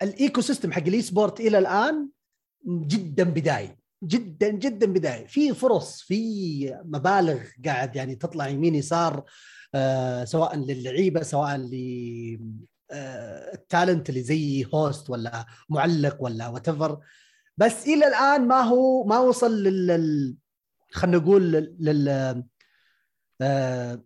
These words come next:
الصورة الناضجة اللي موجودة برا إلى الآن. والسبب إنه فيه أكثر من عنصر مفقود في الإيكو سيستم هذا، واللي هو أولهم اللي على قولتك أنت فالف،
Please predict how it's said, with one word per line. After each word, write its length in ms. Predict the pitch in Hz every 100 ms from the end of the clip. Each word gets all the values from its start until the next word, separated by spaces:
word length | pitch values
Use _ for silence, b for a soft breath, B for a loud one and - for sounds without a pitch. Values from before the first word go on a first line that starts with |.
| 151
الصورة 340 | - 214 202
الناضجة 680 | 175 175 185 147 151 135 113
اللي 120 | 127
موجودة 380 | 143 147 160 147
برا 300 | 139 - - _ -
إلى 160 | 214 196
الآن. 200 | 127 113 _
والسبب 460 | 190 185 311 320 311
إنه 220 | 269 247
فيه 480 | 196 285 311 320 - _ _ _ _ _
أكثر 560 | 262 262 - - 185 139
من 340 | 127 180 151
عنصر 440 | 143 302 - 320 294
مفقود 500 | 220 220 277 294 -
في 80 | 202
الإيكو 360 | 196 220 -
سيستم 360 | 202 180 - 127
هذا، 240 | 123 98 _ _ _ _ _ -
واللي 260 | 208 247 220
هو 280 | 262 269
أولهم 440 | 208 240 214 175 254
اللي 360 | 208 175 160 160 160 156 147
على 160 | - 156
قولتك 300 | 156 151 135
أنت 140 | 135
فالف، 400 | 120 151 170 160